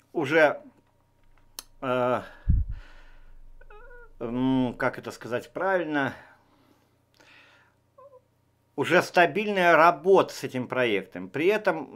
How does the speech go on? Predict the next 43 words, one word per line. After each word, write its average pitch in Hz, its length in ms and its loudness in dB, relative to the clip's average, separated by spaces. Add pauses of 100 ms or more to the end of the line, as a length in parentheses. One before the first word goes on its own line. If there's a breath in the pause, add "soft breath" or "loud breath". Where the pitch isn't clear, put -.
ну, 208 180 0
и 175 80 2
у 175 120 -4
меня 214 260 -6
уже 131 240 -2
опыт 120 460 -6
довольно 120 500 -4 (100)
хороший, 139 560 0
да, 175 220 4
то 135 160 -4
есть 131 260 -4 (460 loud breath)
мне 165 300 -6
уже 156 160 -4
не 170 180 -6
интересно, 196 420 -2
допустим, 131 380 -4
объяснять 127 480 -4
те 127 140 -4
же 120 100 -4
простые 127 460 -4
сайты. 101 420 -4
И - 20 -4
мне 135 160 -6
хочется, 190 300 -4
чтобы 123 260 -10
школа 147 340 -2
росла. 135 480 -2 (260 loud breath)
Мне 127 100 -10
хочется, - 320 -12
чтобы 135 240 -8
ученики 151 440 -10
школы, 156 460 -6 (460 loud breath)
ну, - 180 -12
делали 131 320 0
покруче 147 540 -4
проекты, 139 640 -2
все 117 220 -10
дальше, 135 520 -4
и - 180 -20
чем 135 200 -6
дальше, 151 220 -4
тем 135 200 -6
больше. - 320 -14